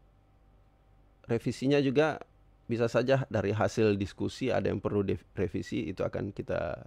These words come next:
revisi juga. Kemudian disediakan grup, eh, di Discord untuk berdik-, berdiskusi jika terjadi kendala, masalah.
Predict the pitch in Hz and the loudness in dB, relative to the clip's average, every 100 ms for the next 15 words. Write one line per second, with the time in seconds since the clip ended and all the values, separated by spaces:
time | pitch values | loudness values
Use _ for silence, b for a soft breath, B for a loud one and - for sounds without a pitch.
0 | - - 95 - - - 78 _ _ b | -14 -10 -12 -12 -14 -10 -12 _ _ b
1 | b b b - - 95 92 110 120 123 | b b b -20 -6 -2 4 4 4 0
2 | _ _ - - _ - 101 104 104 95 | _ _ -20 -20 _ -6 -4 0 4 4
3 | 117 113 117 98 101 - _ _ - 82 | 6 4 4 0 -2 -2 _ _ -6 -4
4 | 80 - 82 95 95 90 98 - - 131 | -2 -4 -4 -2 -2 0 -2 -4 -2 -2
5 | - _ _ - 101 117 - _ _ _ | -4 _ _ -12 -8 -6 -8 _ _ _
6 | _ - 110 101 104 - - - 95 101 | _ -8 -6 -2 -4 -4 -8 -4 0 -2
7 | - 98 117 117 - 87 - 90 87 90 | -2 -2 -2 -2 -2 -2 -2 -2 -2 0
8 | 98 101 _ b b b - 92 - - | -2 -4 _ b b b -8 -2 0 2
9 | 98 98 107 101 82 87 113 | 0 -2 -10 -4 0 0 0